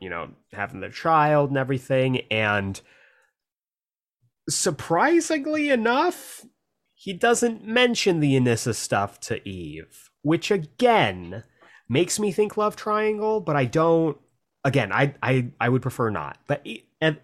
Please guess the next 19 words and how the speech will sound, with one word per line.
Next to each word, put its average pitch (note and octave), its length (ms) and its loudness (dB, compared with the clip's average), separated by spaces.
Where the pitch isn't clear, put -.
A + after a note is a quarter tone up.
either E3+ 240 4
way, G#2+ 380 2
they A#2 220 0
continue D3 540 0
to C3 100 -10
kind A#2+ 180 -4
of G#2+ 140 -8
turn A#2+ 200 -2
it G#2+ 120 -8
back G#2+ 320 -2
towards G2+ 560 -4
how A2+ 180 2
obsessed - 840 -4
Mark A2+ 300 -2
is G#2+ 300 -4
with G2+ 120 -6
finding G2 680 -6
Levy, B2 400 -2
because A2+ 560 0